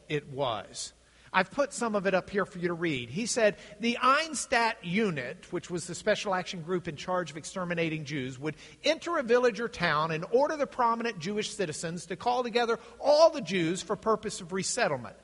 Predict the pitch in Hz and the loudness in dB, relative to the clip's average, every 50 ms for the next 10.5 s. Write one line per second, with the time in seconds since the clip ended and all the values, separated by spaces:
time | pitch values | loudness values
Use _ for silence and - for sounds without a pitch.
0 | - - - - - - - - 175 170 170 170 170 170 - 214 190 - - 196 | -20 -20 -20 -20 -20 -8 -2 0 0 2 2 0 -2 0 2 0 0 0 0 -2
1 | 147 160 151 175 180 165 170 160 147 151 135 139 131 127 156 175 190 214 220 233 | 0 0 2 2 2 2 0 0 0 0 0 -2 0 0 0 0 2 2 0 0
2 | 240 294 302 320 339 240 196 165 143 - - - 254 269 262 202 196 185 160 185 | -2 -2 -4 -4 -4 -6 -8 -8 -8 -6 0 2 4 4 4 2 0 0 0 -2
3 | - - 226 202 190 185 - - - 175 - - 269 254 - - 262 254 233 - | -4 -2 0 2 2 2 2 0 -6 -8 -6 -6 -4 -4 -4 -6 -6 -8 -10 -10
4 | - 226 - - 226 202 214 220 214 202 214 202 185 202 202 196 - 165 170 170 | -10 -8 -8 -8 -8 -6 -6 -6 -4 -4 -4 -4 -4 -4 -6 -4 -4 -4 -2 -2
5 | 175 175 165 - - - - 185 175 156 143 113 123 104 95 92 - - - - | -2 -2 -4 -6 -8 -4 0 0 0 0 -2 -4 -8 -10 -14 -16 -20 -20 -20 -20
6 | - - - 180 165 160 156 - - 233 247 269 262 - - 269 254 254 254 254 | -14 -4 0 0 2 0 0 -2 -2 0 0 0 0 0 2 2 4 4 2 0
7 | 214 180 - - 233 233 226 - - 180 196 190 - - 185 - - 285 349 320 | -4 -6 -4 0 2 0 0 0 0 -2 -2 -2 -2 -4 -10 -6 -4 -2 0 0
8 | - - 277 247 254 226 180 180 202 208 180 - 196 196 175 165 160 175 185 190 | 0 -2 -6 -6 -8 -8 -6 -6 -4 -4 -4 -4 -4 -2 -2 0 0 0 0 -2
9 | 165 175 165 - - 175 160 151 147 135 131 220 240 254 247 - - 175 175 175 | -2 -4 -6 -6 -4 -4 -4 -6 -8 -8 -6 -4 -4 -4 -6 -8 -8 -8 -8 -10
10 | - - - 147 139 143 143 - - | -8 -2 0 2 2 2 0 -4 -10